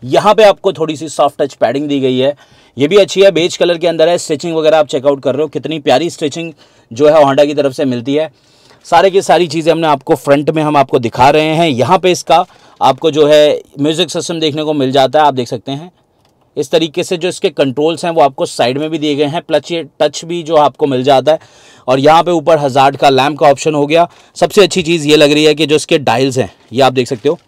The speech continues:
ये सारे के सारे ऑटोमेटिक क्लाइमेट कंट्रोल एसी है। दोस्तों, कहीं ना कहीं यहाँ पे जो पहले फिफ्थ जनरेशन के अंदर आपको कंट्रोल्स मिलते थे, वो मिलते थे टच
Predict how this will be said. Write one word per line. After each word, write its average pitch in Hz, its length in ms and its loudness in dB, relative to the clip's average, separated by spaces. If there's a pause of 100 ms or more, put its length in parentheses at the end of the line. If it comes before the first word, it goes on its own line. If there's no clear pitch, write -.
(300)
ये 151 100 -4
सारे 170 260 2
के 180 120 0
सारे 156 240 4
ऑटोमेटिक 147 540 0
क्लाइमेट 135 580 -2
कंट्रोल 139 320 0
एसी 117 280 -4
है। 151 60 -4
दोस्तों, 202 240 4
कहीं 170 280 2
ना 196 100 2
कहीं 185 300 2
यहाँ 160 200 4
पे 190 120 2
जो 160 120 4
पहले 143 460 2
फिफ्थ 175 240 -2
जनरेशन 160 480 -2
के 165 60 2
अंदर 156 200 2
आपको 147 240 2
कंट्रोल्स 143 380 0
मिलते 139 240 -4
थे, 156 80 0
वो 156 140 0
मिलते 156 320 -4
थे 151 140 2
टच 135 420 0